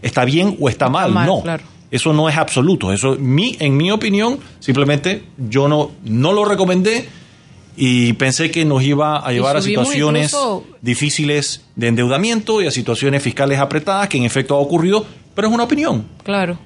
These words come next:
Speaker 1: Eh,
Speaker 2: claro.
Speaker 1: y hay otros que pensaban que es la panacea, que es lo máximo, y algunas personas que piensan que debería regresar, eh, eh, ese, ese ambiente.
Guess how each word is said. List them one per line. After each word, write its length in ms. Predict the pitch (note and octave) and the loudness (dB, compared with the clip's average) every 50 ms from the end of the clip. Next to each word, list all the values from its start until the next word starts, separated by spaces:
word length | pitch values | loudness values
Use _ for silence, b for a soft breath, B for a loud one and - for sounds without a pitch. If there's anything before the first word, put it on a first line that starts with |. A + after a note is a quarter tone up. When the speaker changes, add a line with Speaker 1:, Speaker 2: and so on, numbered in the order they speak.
| - | -4
Speaker 1:
Eh, 80 | - A2+ | -2 0
Speaker 2:
claro. 160 | A#2 F3+ F3 | 0 2 2
Speaker 1:
y 20 | C#3 | 2
hay 140 | C3 C3+ C3+ | 2 2 0
otros 200 | C#3 - E3 D#3 | 0 2 2 0
que 60 | D#3+ | 0
pensaban 460 | - B2 A#2 G#2+ A#2+ A2+ A2+ C3+ F3 | 0 0 -2 0 0 0 2 0 0
que 140 | - D3 B2+ | 0 0 -2
es 200 | B2+ B2+ D3 - | -2 -2 -4 -2
la 160 | C#3+ C3 A2 | -2 0 0
panacea, 460 | B2 A#2 A2 G#2 - C#3+ C#3+ D3 E3+ | 2 0 0 0 0 0 0 0 0
que 80 | E3 C#3+ | 0 0
es 60 | A#2+ | 2
lo 120 | A2 A2+ | 2 2
máximo, 320 | A#2+ C3+ D3 C#3+ - F#3 A3 | 2 2 2 0 0 0 0
y 40 | G3+ | 0
algunas 260 | C#3 B2 A#2+ B2 C3 | 0 0 0 0 0
personas 280 | - C3+ A2 A#2 B2 B2 | -2 -2 -2 -2 -2 -2
que 80 | C3 | -2
piensan 360 | B2 - B2 B2 - C#3+ D3+ C#3+ | -2 -2 -2 -2 0 0 0 0
que 80 | C#3+ | 2
debería 300 | B2 A#2 A#2 A#2 C3 C#3 | 0 2 2 0 2 2
regresar, 560 | C#3 C#3 A#2+ A2 A2+ G#2+ - G#3+ F3+ A2 F2+ B B B B B B B B | 2 2 2 0 0 0 0 0 -2 -2 -4 B B B B B B B B
eh, 80 | C3 | 0
eh, 300 | B2+ C3+ C3 C#3+ B2+ C#3 - D3 | 2 2 2 2 0 0 0 0
ese, 400 | B2+ - C#3 B2 A#2 A2+ - A2 | -2 0 0 0 0 -2 -2 -4
ese 140 | A2+ G#2+ A#2+ | -2 -2 0
ambiente. 440 | A#2 C3 G3 A3 D#3 A2+ - F2+ | 0 0 0 0 0 -2 -2 -6